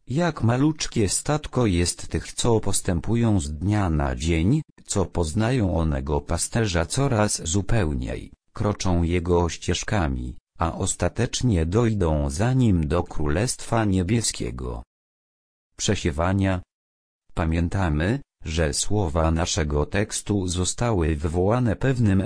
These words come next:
przesiewaniem pomiędzy uczniami. Sprawa naszego Pana postąpiła na on czas znacznie naprzód.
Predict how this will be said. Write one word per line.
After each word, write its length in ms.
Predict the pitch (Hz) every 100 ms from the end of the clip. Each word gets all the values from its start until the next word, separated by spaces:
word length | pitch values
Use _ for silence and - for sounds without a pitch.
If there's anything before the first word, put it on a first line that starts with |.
| -
przesiewaniem 880 | - 101 90 82 104 110 101 98 85
pomiędzy 680 | 87 90 82 82 76 85 -
uczniami. 920 | 87 - 117 85 62 62 60 - - _ _ _ -
Sprawa 600 | - - 143 135 98 80
naszego 560 | 78 85 143 123 92 76
Pana 420 | 73 65 85 127
postąpiła 840 | 131 107 - 87 - 151 135 113
na 240 | 107 104 80
on 180 | 73
czas 420 | 73 123 107 - 82
znacznie 520 | 113 147 - 110 98
naprzód. 800 | 76 65 - - - - -